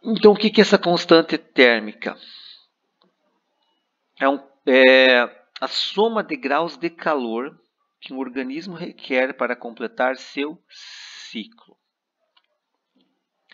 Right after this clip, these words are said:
E ela relaciona a temperatura com o tempo de desenvolvimento. Então, olha só, aqui nós temos a constante térmica, que ela é dada em graus dias, tá?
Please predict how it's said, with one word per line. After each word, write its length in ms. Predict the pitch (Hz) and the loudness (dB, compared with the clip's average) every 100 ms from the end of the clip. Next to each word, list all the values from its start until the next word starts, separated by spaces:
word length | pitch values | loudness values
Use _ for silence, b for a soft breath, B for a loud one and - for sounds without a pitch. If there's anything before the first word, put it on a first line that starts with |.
| B B _ | B B _
E 100 | 127 | 0
ela 160 | 143 147 | 0 0
relaciona 840 | 156 156 143 - - 147 151 113 | 0 0 0 -6 -4 -2 -2 -2
a 180 | 104 113 | -4 -6
temperatura 1040 | - 156 170 170 151 139 - 120 131 143 | -6 -8 -6 -6 -4 -6 -10 -12 -10 -10
com 180 | - 127 | -12 -14
o 80 | 117 | -16
tempo 440 | _ 143 175 151 | _ -12 -10 -12
de 120 | 127 | -12
desenvolvimento. 1120 | 113 127 120 127 117 120 113 123 95 - _ _ _ _ _ B B B | -10 -10 -10 -16 -16 -16 -16 -20 -20 -20 _ _ _ _ _ B B B
Então, 160 | - 170 | -6 -4
olha 180 | 185 170 | -2 -2
só, 140 | - | -4
aqui 140 | - 127 | -6 -8
nós 140 | 120 | -12
temos 220 | 120 113 | -10 -8
a 40 | 113 | -10
constante 460 | 110 - 101 143 | -12 -16 -14 -14
térmica, 580 | 139 123 120 135 143 139 | -6 0 0 -2 -8 -14
que 120 | - | -10
ela 120 | 120 | -8
é 40 | 110 | -4
dada 280 | 107 104 104 | 0 -2 -4
em 140 | 98 _ | -16 _
graus 800 | 113 127 123 107 95 - - - | 0 4 6 4 -2 -12 -18 -20
dias, 760 | 95 - 98 95 120 156 - - | -18 -16 -14 -12 -10 -12 -14 -10
tá? 380 | 104 104 123 | -2 0 -2